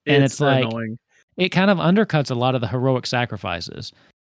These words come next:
Speaker 1: So there's so many heroic sacrifices and so many big moments, and they're powerful moments in the game when they happen. They hit hard.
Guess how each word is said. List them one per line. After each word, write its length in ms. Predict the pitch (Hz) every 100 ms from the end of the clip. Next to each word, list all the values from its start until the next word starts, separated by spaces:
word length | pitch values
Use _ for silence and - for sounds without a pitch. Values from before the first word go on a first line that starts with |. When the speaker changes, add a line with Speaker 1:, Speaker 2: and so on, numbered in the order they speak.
| _ _ -
Speaker 1:
So 440 | 170 147 139 - -
there's 240 | 160 135
so 440 | - 160 151 175
many 240 | 175 175 165
heroic 420 | 135 139 135 123
sacrifices 720 | - 123 117 110 117 - 107
and 140 | 131 117
so 340 | - 151 160
many 220 | 160 156
big 380 | 123 98 139 143
moments, 580 | 131 120 143 127 95 -
and 180 | 127 120
they're 100 | 110
powerful 680 | - 127 156 196 139 113 110
moments 500 | 113 110 82 85 -
in 160 | 135
the 60 | 113
game 300 | 107 110 98
when 120 | 104
they 140 | 117 107
happen. 380 | 117 113 101
They 200 | 104 165
hit 320 | 160 147 170 -
hard. 680 | - - 127 127 87 -